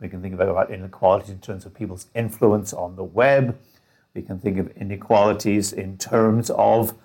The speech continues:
other measures of how to live well or poorly that don't necessarily have to be measured in income terms.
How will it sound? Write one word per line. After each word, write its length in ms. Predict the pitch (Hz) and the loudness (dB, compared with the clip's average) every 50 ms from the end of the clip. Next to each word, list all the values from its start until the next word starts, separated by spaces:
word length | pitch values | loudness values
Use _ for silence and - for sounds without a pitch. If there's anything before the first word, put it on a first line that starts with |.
| _ _ _ _ _ _ - 123 | _ _ _ _ _ _ 0 2
other 220 | 151 165 214 190 | 2 4 4 4
measures 480 | 143 123 113 107 101 - 120 98 - 120 | 6 6 4 4 2 2 0 0 0 0
of 100 | 107 98 | -2 0
how 300 | - 123 117 113 120 120 | 0 2 2 4 4 2
to 120 | - 123 | 0 0
live 380 | 110 107 110 127 131 - 107 104 | 0 2 4 4 4 2 0 0
well 320 | 107 107 107 113 107 113 | 2 4 4 4 4 2
or 180 | - 120 107 104 | 2 0 -2 -2
poorly 440 | 107 - 127 123 117 117 113 113 | -2 -2 0 2 2 2 2 2
that 260 | 101 120 120 - - - | 2 2 0 0 2 2
don't 260 | 139 131 139 139 131 | 2 2 2 2 2
necessarily 840 | 127 135 143 - 151 135 - - 127 127 135 139 131 127 127 123 127 - _ _ _ _ _ | 2 2 2 2 0 -2 -2 0 2 2 4 4 4 2 2 0 -4 -8 _ _ _ _ _
have 180 | - 139 131 135 | -2 -2 -2 -2
to 80 | - | -2
be 100 | 143 135 | 0 2
measured 400 | 120 127 127 135 123 131 127 127 | 4 4 4 4 4 2 2 2
in 140 | 135 131 139 | 2 2 4
income 460 | 156 160 147 - 123 110 98 98 98 | 4 2 2 2 2 0 0 0 -2
terms. 520 | - 110 101 90 - - _ _ _ _ | -2 0 0 0 -2 -8 _ _ _ _